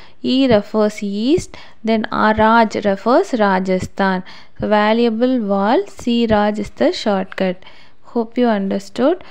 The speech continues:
So Valir and Valdair in southeastern Rajasthan. Students, I hope this video is helpful, and if you like this video, please give us a thumbs up and share it with your friends. Thanks for watching this video till the end.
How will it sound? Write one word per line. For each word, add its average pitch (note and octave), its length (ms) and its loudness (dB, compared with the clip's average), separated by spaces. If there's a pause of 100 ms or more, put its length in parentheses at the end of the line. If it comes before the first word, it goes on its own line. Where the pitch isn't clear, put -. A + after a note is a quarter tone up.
(140)
So A3 160 -4
Valir G#3+ 500 4
and C#4 120 2
Valdair G3+ 560 2
in C4 180 0
southeastern A#3+ 1000 0
Rajasthan. F#3+ 760 -4 (1400)
Students, A#3 520 -2
I A#3+ 140 0
hope A3+ 380 -6
this B3+ 240 -6
video A3+ 340 0
is A#3 200 -2
helpful, A3+ 640 -4 (440)
and G#3+ 120 -2
if G#3+ 140 -8
you A3+ 80 0
like A3 300 -2
this C4+ 200 -2
video, A#3 360 0
please B3+ 400 -4
give A3+ 160 -4
us A3+ 100 -10
a A3+ 80 -2
thumbs G#3 360 -4
up B3 160 -2
and A#3+ 140 0
share G#3 300 0
it A#3+ 140 -2
with A3+ 160 -2
your G#3 160 2
friends. A#3 340 -4
Thanks A#3 340 -2
for - 120 -6
watching A#3 420 -2
this A3+ 200 -4
video A3 400 0
till A#3+ 300 -8
the G#3+ 60 -2
end. G#3+ 420 -2